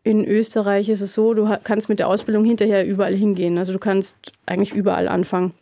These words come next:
Und hier, hier in Deutschland war das halt so, „Ja, wie, du hast nur Abitur gemacht?“ Und ich so, „Ja, genau, nur Abitur.“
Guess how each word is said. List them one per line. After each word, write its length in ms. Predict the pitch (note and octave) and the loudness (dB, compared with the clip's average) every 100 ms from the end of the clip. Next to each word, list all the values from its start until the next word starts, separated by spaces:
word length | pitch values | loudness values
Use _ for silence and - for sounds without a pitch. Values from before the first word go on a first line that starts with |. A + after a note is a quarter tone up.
| _ _ - - - - | _ _ -20 -20 -16 -6
Und 100 | G3 | 0
hier, 180 | G#3+ A3 | 2 2
hier 160 | G#3+ A3+ | 2 2
in 60 | |
Deutschland 340 | F#3 G3+ A#3 G3+ | 2 0 0 0
war 120 | F#3 | 0
das 120 | A3 | 0
halt 160 | A3 G3+ | -2 0
so, 80 | |
„Ja, 200 | G#3 F#3+ | 0 0
wie, 100 | F3+ | 0
du 80 | G3 | 0
hast 180 | F#3 - | -2 0
nur 220 | G3 A3+ | 2 2
Abitur 440 | G3+ F#3+ - G#3 A#3 | 0 -4 -4 -2 0
gemacht?“ 400 | C#4+ D#4+ F4+ - | 0 0 -4 -4
Und 80 | |
ich 100 | G#3+ | -4
so, 120 | G#3 G3+ | -2 -4
„Ja, 240 | G3 D4+ - _ | -4 -4 -10 _
genau, 300 | C#4+ C4+ F#3+ - | -2 0 0 -2
nur 180 | B3+ C4+ | 0 0
Abitur.“ 380 | A#3+ - G#3+ | -2 -4 -2